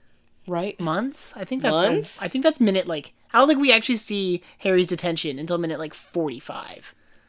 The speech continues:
Speaker 1: Good
Speaker 2: No.
Speaker 1: lord,
Speaker 2: Wait, we're
Speaker 1: no
Speaker 2: already at, no, that's not even
Speaker 1: way.
Speaker 2: true. We're only at thirty, we're at thirty-four now. Uh, it might even be in, like, the,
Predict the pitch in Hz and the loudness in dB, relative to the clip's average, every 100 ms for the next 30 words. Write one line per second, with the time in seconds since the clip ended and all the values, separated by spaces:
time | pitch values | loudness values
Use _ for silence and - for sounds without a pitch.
0 | - - - 523 453 214 254 403 427 233 | -20 -12 4 6 10 10 10 10 10 12
1 | - 233 196 196 226 240 233 190 247 214 | 12 12 10 8 8 10 8 8 8 10
2 | 190 254 233 196 143 180 185 208 202 220 | 10 10 8 6 2 2 2 2 2 2
3 | 220 214 - 190 190 - 214 220 208 214 | 2 -2 -2 -2 -2 -4 0 0 0 -4
4 | 202 220 202 196 160 160 - - - - | -4 -4 -2 0 -2 -6 -14 -20 -20 -10
5 | - 185 185 220 285 285 220 208 170 - | 4 6 6 6 4 4 4 2 0 -2
6 | 160 | -4